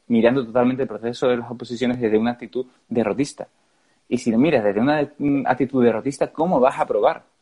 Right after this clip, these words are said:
¿Cómo vas a aprobar con una actitud derrotista? Tienes que cambiar el chip, que evidentemente no es fácil, que evidentemente por escucharnos ahora a Diego y a mí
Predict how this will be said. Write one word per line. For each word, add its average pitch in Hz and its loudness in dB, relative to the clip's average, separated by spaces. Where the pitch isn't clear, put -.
¿Cómo 165 2
vas 170 4
a 170 -2
aprobar 151 2
con 151 -4
una 147 -2
actitud 143 -2
derrotista? 127 -4
Tienes 120 -8
que 139 -8
cambiar 117 0
el 104 -4
chip, - -2
que - 2
evidentemente 156 2
no 135 2
es 131 -2
fácil, 113 0
que 117 -2
evidentemente 131 0
por 123 0
escucharnos 113 -2
ahora 113 4
a - 0
Diego 110 4
y 110 2
a 113 0
mí 131 0